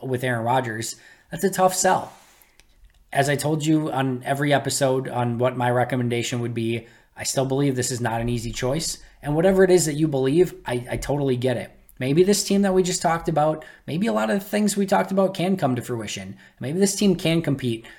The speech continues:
much better and, and more closely to the twenty twenty, twenty twenty-one teams than what we saw in twenty twenty-two. And if so, that'd be awesome. That'd be a fun team to watch. I would love to see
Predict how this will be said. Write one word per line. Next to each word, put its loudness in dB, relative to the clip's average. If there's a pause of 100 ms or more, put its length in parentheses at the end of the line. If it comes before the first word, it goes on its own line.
(160)
much 0
better 2
and, -4
and -2
more 0
closely -2
to -4
the -2
twenty -4
twenty, -4
twenty -6
twenty-one -4
teams -6 (260)
than 2
what 2
we 0
saw 0
in -6
twenty -6
twenty-two. -10 (320)
And -8
if -4
so, 0
that'd 0
be 4
awesome. -2
That'd -4
be 2
a -2
fun 2
team 2
to 0
watch. 2
I -2
would -2
love 0
to -6
see 0